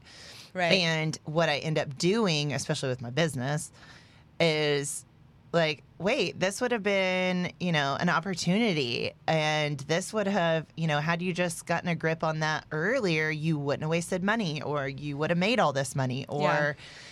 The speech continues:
Speaker 2: you know, so
Speaker 1: Mm-hmm.
Speaker 2: it's like, I'm, I'm learning.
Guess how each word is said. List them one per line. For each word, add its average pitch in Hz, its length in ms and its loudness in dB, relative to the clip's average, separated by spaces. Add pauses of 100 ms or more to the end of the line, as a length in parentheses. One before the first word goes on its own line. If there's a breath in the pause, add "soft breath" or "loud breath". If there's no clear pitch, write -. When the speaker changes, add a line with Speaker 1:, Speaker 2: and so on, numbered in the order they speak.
Speaker 2:
you 208 160 2
know, 170 180 2
so - 200 0
Speaker 1:
Mm-hmm. 185 100 4
Speaker 2:
it's 220 140 -4
like, 160 320 0
I'm, 165 260 2 (380 loud breath)
I'm 233 160 4
learning. 170 640 2